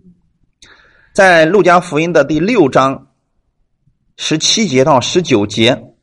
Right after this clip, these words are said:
这个我们来一起读一下。路加福音第六章十七节到十九节。路加福音第六章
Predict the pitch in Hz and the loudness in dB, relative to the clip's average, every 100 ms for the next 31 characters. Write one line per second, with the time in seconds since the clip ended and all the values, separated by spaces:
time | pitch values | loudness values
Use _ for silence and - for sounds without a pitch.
0 | _ _ _ _ _ - 117 107 101 110 | _ _ _ _ _ -12 -6 -4 -4 -4
1 | 120 - 160 110 107 - - _ _ _ | -6 -8 -8 -6 -6 -6 -10 _ _ _
2 | _ _ _ 202 175 165 170 - 151 175 | _ _ _ 0 2 2 0 -2 -4 -2
3 | 170 156 208 139 127 - - 143 - 175 | -2 0 2 2 0 -2 -8 -8 -4 -2
4 | 135 139 127 - 139 120 104 110 101 - | 0 0 0 -4 -6 -6 -6 -8 -8 -10
5 | _ _ _ - 170 160 156 - 143 165 | _ _ _ -4 0 0 0 -2 -2 0
6 | 165 156 185 131 135 135 - | 0 2 2 2 0 -2 -6